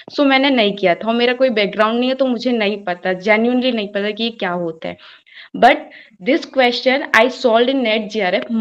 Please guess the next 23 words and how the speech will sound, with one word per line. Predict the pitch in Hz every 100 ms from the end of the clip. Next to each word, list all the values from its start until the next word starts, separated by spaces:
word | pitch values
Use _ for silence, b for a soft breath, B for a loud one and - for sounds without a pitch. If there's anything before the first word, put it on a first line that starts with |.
| 220
multiple | 226 240 269 269 262
times, | 185 160 -
and | 254 277
that | 277 -
same | 240 247 311 302
question | 269 262 - 240 294 - _ _ _ -
has | 240 247 -
come | 240 277 277 254
in | 247 240
my | 240
exam, | 240 - 156 156 180
like | 180 185
twenty | 226 220 214
twenty-four | 196 202 202 170
exam। | 165 - - - _ _ B B -
So | 311 277
काफी | 220 214 302
क्वेश्चन | 285 277 302
आपको | 285 285 339 -
as | 220 220
it | 247
is | 247 214
मिलेंगे, | 180 165 165 165